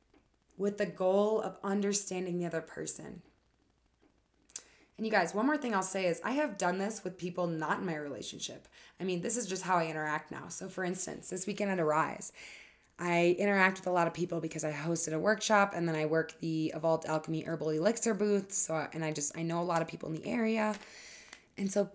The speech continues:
you know, someone comes up to me and we start to have a conversation, and I'm constantly commented on, like, "Wow, I feel really different since before our conversation."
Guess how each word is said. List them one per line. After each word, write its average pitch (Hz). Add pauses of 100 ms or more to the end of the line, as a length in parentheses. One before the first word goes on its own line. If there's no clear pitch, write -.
(120)
you 208
know, 180
someone 190
comes 180
up 185
to 233
me 202
and 190
we 185
start 185
to 170
have 180
a -
conversation, 180
and 170
I'm 170
constantly 208
commented 180
on, 160
like, 151 (1200)
"Wow, 185 (300)
I 240
feel 320
really 240
different 170 (120)
since 175
before 160
our 151
conversation." 151